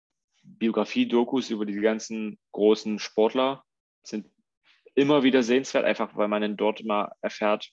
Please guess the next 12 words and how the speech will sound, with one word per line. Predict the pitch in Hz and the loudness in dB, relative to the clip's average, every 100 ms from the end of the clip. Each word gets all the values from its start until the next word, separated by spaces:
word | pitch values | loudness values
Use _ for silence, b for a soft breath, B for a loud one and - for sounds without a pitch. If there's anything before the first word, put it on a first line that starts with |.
| - | -18
wie | 98 101 110 | -12 -6 -6
die | 110 | -6
zu | 110 | -2
denken, | 104 113 123 | 0 0 -2
was | 107 107 | -4 -2
so | 113 | -4
passiert. | - 107 - 127 147 - _ _ _ _ b b b b _ - | -4 -4 2 2 2 -4 _ _ _ _ b b b b _ -2
Aber | 123 139 127 | 2 4 4
auch | 160 160 - | 4 2 -2
einfach | 117 147 156 | -2 0 -4
diesen, | - 135 147 | -4 -6 -6
äh, | 131 131 131 | -4 -2 -2